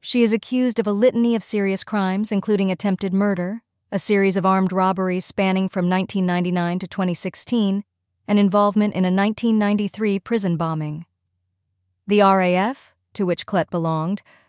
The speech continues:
was a left-wing terrorist group active in the nineteen seventies and nineteen eighties, infamous for its attacks and kidnappings.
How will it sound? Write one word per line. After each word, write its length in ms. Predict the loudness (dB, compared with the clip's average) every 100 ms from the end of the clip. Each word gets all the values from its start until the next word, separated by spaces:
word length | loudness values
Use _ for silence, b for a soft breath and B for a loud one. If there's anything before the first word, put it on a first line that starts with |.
| b
was 160 | 0 2
a 80 | 4
left-wing 500 | 4 2 0 0 0
terrorist 500 | 2 2 2 0 -2
group 320 | -4 -4 -6 _
active 320 | 0 0 0
in 100 | 0
the 80 | 2
nineteen 400 | 2 0 0 -2
seventies 540 | 0 0 0 -2 -4 -2
and 100 | -2
nineteen 380 | -2 -2 -2 0
eighties, 460 | -2 -2 -4 -8 b b b b
infamous 600 | 4 4 2 0 -2 -6
for 200 | -2 -2
its 160 | 0 -4
attacks 500 | -4 -2 -2 -4 -6
and 140 | -4
kidnappings. 760 | -4 -2 -2 -4 -8 -10 -12